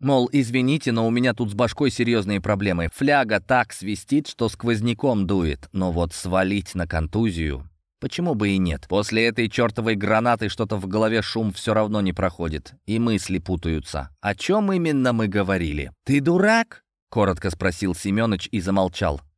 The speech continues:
Причём интонация была весьма конкретная. Вопросительный знак в этой фразе стоял очень условно. Не знаю, какого ответа ждал подполковник. Мало кто вот так просто признается.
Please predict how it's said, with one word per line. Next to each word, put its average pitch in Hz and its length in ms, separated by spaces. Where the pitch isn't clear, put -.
Причём 95 440
интонация 98 720
была 85 220
весьма 82 340
конкретная. 90 800
Вопросительный 117 800
знак 107 380
в 113 60
этой 104 200
фразе 85 440
стоял 104 520
очень 107 580
условно. 78 720
Не 135 260
знаю, 120 520
какого 87 420
ответа 92 440
ждал 92 340
подполковник. 82 880
Мало 135 380
кто 107 240
вот 95 240
так 104 240
просто 113 460
признается. 85 800